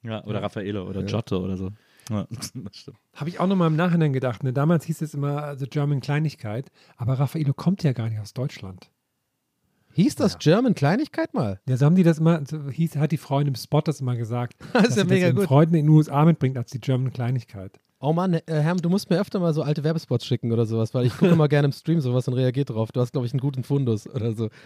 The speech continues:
Speaker 2: Musst du mir mal
Speaker 3: Ich hab den leider nur in meinem Kopf, aber ich kann sie dir gerne nacherzählen. Und dann,
Speaker 2: Aber
Speaker 3: dann,
Speaker 2: German
Speaker 3: dann reactest du
Speaker 2: Kleinigkeit
Speaker 3: darauf.
Speaker 2: ist, German Kleinigkeit ist ja mega. Ich find das voll gut,
Speaker 3: Ja.
Speaker 2: ehrlich gesagt.
Speaker 3: Ja.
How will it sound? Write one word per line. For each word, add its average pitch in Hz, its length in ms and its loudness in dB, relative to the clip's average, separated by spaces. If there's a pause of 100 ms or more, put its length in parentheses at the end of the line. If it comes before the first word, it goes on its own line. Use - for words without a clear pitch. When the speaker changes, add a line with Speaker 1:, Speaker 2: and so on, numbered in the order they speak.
Speaker 2:
Musst 147 160 -2
du 165 60 2
mir 156 80 8
mal 143 60 6 (100)
Speaker 3:
Ich 135 60 2
hab - 0 -
den 151 300 2
leider 160 220 6
nur 165 120 8
in 156 40 4
meinem 143 220 4
Kopf, 190 320 4
aber 135 120 2
ich 131 120 -4
kann 147 160 -2
sie 143 80 -2
dir 135 100 -2
gerne 135 220 -2
nacherzählen. 135 560 -2
Und 113 100 -8
dann, 123 80 -2
Speaker 2:
Aber 131 140 2
Speaker 3:
dann, 127 140 0
Speaker 2:
German 180 300 6
Speaker 3:
dann 135 100 2
reactest 196 280 4
du 165 60 6
Speaker 2:
Kleinigkeit 143 360 4
Speaker 3:
darauf. 113 180 0
Speaker 2:
ist, - 260 2
German 165 400 4
Kleinigkeit 165 400 2
ist 156 120 0
ja 139 120 2
mega. 143 520 2
Ich - 140 0
find - 160 -4
das - 140 -2
voll 147 160 2
gut, 135 160 0
Speaker 3:
Ja. 202 100 -2
Speaker 2:
ehrlich 131 220 -2
gesagt. 110 320 -6 (100)
Speaker 3:
Ja. 113 260 -10